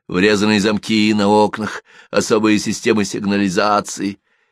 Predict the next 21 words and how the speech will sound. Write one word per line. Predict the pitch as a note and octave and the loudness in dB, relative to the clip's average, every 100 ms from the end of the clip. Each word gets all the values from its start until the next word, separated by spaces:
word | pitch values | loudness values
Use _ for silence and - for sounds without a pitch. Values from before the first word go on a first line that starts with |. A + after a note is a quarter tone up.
| _ | _
Я | - C#3 C3 | 0 2 2
вывел | D3 D3 C#3+ C#3+ C#3+ | 4 4 4 4 4
из | C#3 - | 2 0
строя | - C3+ C3+ C3+ B2+ | 0 4 6 6 4
три | - C#3+ | 0 2
устройства, | C#3+ C#3 - - C3 B2 A#2 - A2 G2 | 2 2 0 0 4 4 4 0 -4 -4
которые | - G2+ G#2+ G#2 | -6 -4 0 0
поднимают | G#2 A2 G#2 A#2 B2 B2 A#2 | 0 -4 -2 0 0 0 -2
тревогу. | A#2 B2 A2 G#2 F#2 - _ _ _ _ _ _ _ _ | -4 2 4 4 0 -8 _ _ _ _ _ _ _ _
Провозился | - F#3 E3 C#3+ C#3+ B2 A#2+ | -2 0 4 4 4 2 0
два | A#2 A2 | 0 0
часа | G#2 A2 - F2 G2 _ _ _ _ _ _ - | -2 -6 -4 -4 -4 _ _ _ _ _ _ -2
и | F3 | -2
сказал | E3 C#3 C#3 D3+ A#2+ | 0 0 2 2 0
себе: | - E2 E2 | -4 -10 -10
'Брат | F2+ G2+ E3 D#3+ - - | -2 2 2 0 -6 -2
Туки, | D3 F3+ E3+ - F#2+ | 2 2 0 -2 -2
ты | - G#2+ | -2 -6
сорвёшь | C#3+ C#3+ D3 C#3+ D3+ | -2 0 4 4 2
приличный | - D3 C3+ D3+ C#3+ - C#3 C#3+ | -2 -2 2 2 0 -4 -4 -4
куш — | - D3+ C#3+ - | -2 -2 -2 -8